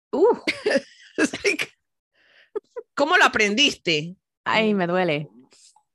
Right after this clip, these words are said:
Speaker 2: You're like,
Speaker 1: Mm.
Speaker 2: that's how I resume. And, but also I have to be grateful, because it's not that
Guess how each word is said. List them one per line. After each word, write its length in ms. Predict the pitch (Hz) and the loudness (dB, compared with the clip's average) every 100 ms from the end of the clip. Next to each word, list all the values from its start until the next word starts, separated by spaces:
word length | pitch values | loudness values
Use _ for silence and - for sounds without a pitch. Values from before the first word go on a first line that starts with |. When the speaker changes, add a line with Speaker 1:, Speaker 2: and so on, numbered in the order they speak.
| _ _ - | _ _ -6
Speaker 2:
You're 200 | 415 480 | -4 -2
like, 320 | 480 - 147 | -2 -2 -4
Speaker 1:
Mm. 500 | 139 135 135 131 143 _ _ _ _ _ _ _ _ _ _ _ | -4 -6 -8 -10 -12 _ _ _ _ _ _ _ _ _ _ _
Speaker 2:
that's 300 | 196 233 349 | -2 -2 0
how 200 | 302 269 | 0 2
I 100 | 220 | 2
resume. 840 | 202 180 180 - 240 269 269 262 294 _ _ _ _ _ - _ _ _ _ _ _ _ _ | 0 -2 -4 -4 -2 0 -2 -6 -12 _ _ _ _ _ -20 _ _ _ _ _ _ _ _
And, 540 | 190 190 190 190 190 - _ | 0 2 0 -2 -10 -16 _
but 160 | 240 247 | -4 -2
also 460 | 262 269 302 - _ _ | -2 0 -2 -2 _ _
I 80 | 226 | -6
have 180 | 247 247 | -6 -8
to 100 | 269 | -10
be 120 | 247 | -10
grateful, 320 | 226 214 247 | -8 -8 -8
because 540 | 233 202 196 185 185 _ _ _ _ _ _ _ _ _ _ _ _ _ - | -12 -8 -4 -4 -6 _ _ _ _ _ _ _ _ _ _ _ _ _ -4
it's 180 | 226 240 | -4 -4
not 380 | 233 247 262 | -4 -2 -4
that 220 | 262 226 | -4 -6